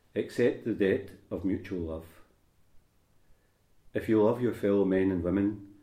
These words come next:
you've carried out your obligations. All the commandments, "You shall not commit adultery," "You shall not kill," "You shall not steal," "You shall not covet," and so on, are summed up in this single command. You must love your neighbour as yourself.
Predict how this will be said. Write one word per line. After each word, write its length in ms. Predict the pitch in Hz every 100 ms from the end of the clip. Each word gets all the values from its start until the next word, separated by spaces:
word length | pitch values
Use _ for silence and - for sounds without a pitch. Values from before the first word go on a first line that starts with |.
| _ _ -
you've 140 | 110
carried 300 | - 117 117
out 160 | 120 143
your 160 | 107 90
obligations. 880 | 85 82 80 - 80 76 - - - _ _ _ _ _ _ _ _ _ _ - -
All 160 | 95
the 80 | 95
commandments, 920 | - 107 87 95 113 - - - - _ _ _ _
"You 100 | 104
shall 200 | - 95
not 220 | 95 82
commit 240 | - 92 92
adultery," 600 | 82 85 85 104 101 - - - - - _ -
"You 80 |
shall 140 | 104 95
not 220 | 82 -
kill," 280 | - 90 95
"You 80 | 90
shall 160 | 92
not 220 | 92 -
steal," 520 | - - 92 95 107 110
"You 140 | 98
shall 140 | 104
not 260 | 95 95 -
covet," 420 | 95 85 101 - - -
and 120 | 85
so 320 | 85 92 85
on, 320 | 87 101 104 - - _ _ _ _ - -
are 80 | 92
summed 240 | 120 120
up 160 | 117 107
in 80 |
this 160 | 95 85
single 300 | 90 87 85
command. 540 | 85 87 78 78 78 - _ _ _ _ - - _ _ _ - -
You 80 |
must 220 | 87 87 90
love 260 | 95 107
your 100 | 110
neighbour 420 | 90 85 90 90 98
as 240 | 87 -
yourself. 400 | 87 - 73 76